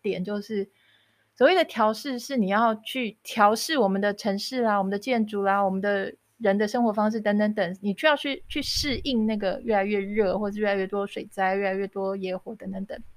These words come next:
可是不要忘记，我们更多的力气跟资源应该要放在停止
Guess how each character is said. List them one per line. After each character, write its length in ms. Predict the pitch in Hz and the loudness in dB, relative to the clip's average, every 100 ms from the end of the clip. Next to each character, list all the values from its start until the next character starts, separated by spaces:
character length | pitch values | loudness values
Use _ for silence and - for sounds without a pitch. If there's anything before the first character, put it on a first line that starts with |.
| - - - - | -20 -20 -20 -4
可 100 | - | 0
是 100 | 302 | 0
不 120 | - | 4
要 180 | 240 247 | 6 8
忘 220 | 254 240 | 8 6
记， 140 | 226 247 | 4 2
我 60 | |
们 120 | 208 214 | 0 4
更 300 | 277 247 214 | 4 4 4
多 220 | 233 226 | 4 4
的 180 | 214 190 | 2 2
力 220 | 214 208 | 0 -4
气 200 | - 214 | -6 -4
跟 180 | 202 196 | -2 -2
资 180 | - 214 | -4 -2
源 280 | 208 214 | -2 -2
应 160 | 220 214 | 2 2
该 160 | 214 214 | 4 4
要 160 | 208 | 4
放 300 | 196 214 196 | 4 2 2
在 280 | 214 202 185 _ _ _ _ _ _ | 2 2 0 _ _ _ _ _ _
停 340 | - 226 214 254 | 2 4 4 2
止 400 | - 190 170 | -4 -4 -6